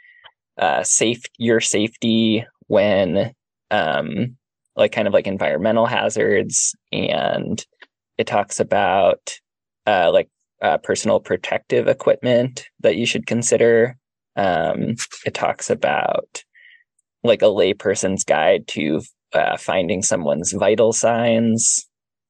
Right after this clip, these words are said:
It talks about, like, best praxis, like, ways to move people who might not be able to move themselves. Um, there is a very brief introduction to, uh,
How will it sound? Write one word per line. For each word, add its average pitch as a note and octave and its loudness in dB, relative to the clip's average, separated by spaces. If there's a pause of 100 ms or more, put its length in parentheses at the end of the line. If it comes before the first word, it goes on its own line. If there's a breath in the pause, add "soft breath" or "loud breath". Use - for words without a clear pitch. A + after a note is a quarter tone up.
(240)
It A2+ -2
talks - 0
about, G2 2
like, G2+ 2 (220)
best - -2
praxis, F#2+ -2
like, F2+ 0
ways F2 -2
to F#2 0
move F#2 -2
people B2 2
who B2+ -2
might - -2
not F#2 -2
be G2 -2
able G2+ -2
to E2 -2
move D#2+ -4
themselves. C3 0 (720)
Um, G2 0
there G#2 4
is G#2 0
a F#2 -10
very A#2+ 4
brief G2+ -4 (380)
introduction G2+ -2
to, D#2 0 (460)
uh, G2 2